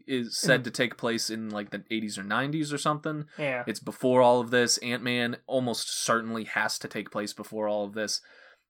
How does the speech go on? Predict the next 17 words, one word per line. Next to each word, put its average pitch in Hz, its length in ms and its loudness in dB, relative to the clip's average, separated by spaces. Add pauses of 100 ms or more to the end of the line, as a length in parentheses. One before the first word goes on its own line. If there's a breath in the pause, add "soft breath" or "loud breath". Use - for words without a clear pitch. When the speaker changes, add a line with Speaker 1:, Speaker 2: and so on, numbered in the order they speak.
Speaker 1:
The, 131 200 2 (220)
the 135 140 2
next 127 360 0
movie 143 600 4
that 107 320 2
is 107 160 -4
going 113 240 0
to 104 60 -2
directly 101 380 -4
address 147 300 4
it 123 120 0
is 123 300 0
just - 320 -8 (140)
next 101 360 -6
year's 101 500 -4 (180)
Avengers 110 680 0
sequel, 71 460 -10